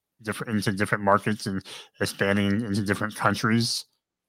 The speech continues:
Um, having that me-, kind of that mediator kind of, um, is, is invaluable. And Q T, for all the reasons Ryan mentioned,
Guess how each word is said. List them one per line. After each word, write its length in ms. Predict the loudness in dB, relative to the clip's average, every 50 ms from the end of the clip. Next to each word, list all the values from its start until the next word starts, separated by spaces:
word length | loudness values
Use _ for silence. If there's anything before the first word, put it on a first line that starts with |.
| _ _ _ -2
Um, 220 | -2 -2 -2 -2
having 380 | 0 2 4 4 4 4 4 4
that 300 | 6 6 4 4 2 -2 _ _ _ _ _ _ _ _ _ _ _ _ 0
me-, 240 | 2 2 2 2
kind 260 | 0 2 2 2 2 2
of 100 | 2 2
that 40 |
mediator 580 | 0 0 2 4 4 4 4 4 4 4 4 2 0 -6 -8 -2
kind 200 | 0 2 2 2
of, 200 | 2 0 2 2
um, 320 | 2 2 2 0 -4 -8 -12 _ _ _ _ _ -8
is, 360 | -4 -2 -2 -2 -4 -6 -6 -4
is 340 | -4 -2 -2 -4 -6 -8 -14 _ _
invaluable. 680 | -4 0 2 6 6 6 6 6 6 6 4 4 2 -4 -16 -20 -20 -20 -20 -20 -20 _ _ _ _ _ _ _
And 240 | -2 -2 -2 -2 -2
Q 180 | 0 2 2
T, 280 | 2 4 4 6 6 6
for 140 | 6 6 6
all 120 | 6 8
the 80 | 8 6
reasons 360 | 4 4 4 2 -2 -2 -2
Ryan 460 | -2 -2 0 2 2 4 4 4 4
mentioned, 560 | 4 2 0 0 0 0 0 0 0 -2 -4